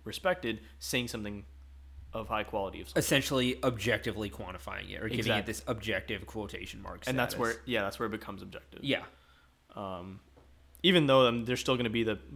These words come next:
Speaker 1: small percentage of people or a large percentage of people who disagree with that.
Speaker 2: 'Cause at the, yeah, it is just an opinion, but, like,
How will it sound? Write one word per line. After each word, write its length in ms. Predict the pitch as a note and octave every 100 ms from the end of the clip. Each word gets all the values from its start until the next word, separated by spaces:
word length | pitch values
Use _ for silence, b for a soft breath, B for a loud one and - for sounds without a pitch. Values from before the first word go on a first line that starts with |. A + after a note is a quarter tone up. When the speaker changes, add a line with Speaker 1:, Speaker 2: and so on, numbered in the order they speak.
| -
Speaker 1:
small 260 | - - A2+
percentage 380 | A2+ - A2+ G#2+
of 80 | G#2
people 320 | A2+ G#2+ G2+
or 160 | A#2+ B2+
a 40 |
large 200 | A2 C3
percentage 300 | B2+ A2 G#2+ G2+
of 40 |
people 240 | A2 G#2
who 260 | G#2 A2 G2+ -
disagree 460 | A#2 A#2+ G#2+ G#2+
with 140 | G#2 F2+
that. 80 | -
Speaker 2:
'Cause 80 | E3+
at 80 | F3+
the, 60 | -
yeah, 180 | A3+ D#3
it 80 | F3+
is 200 | G3+ D3
just 260 | A#2 C#3+
an 60 | C3
opinion, 540 | G#2+ - C#3+ B2 G#2+
but, 180 | G#2+ G#2+
like, 240 | G#2 G#2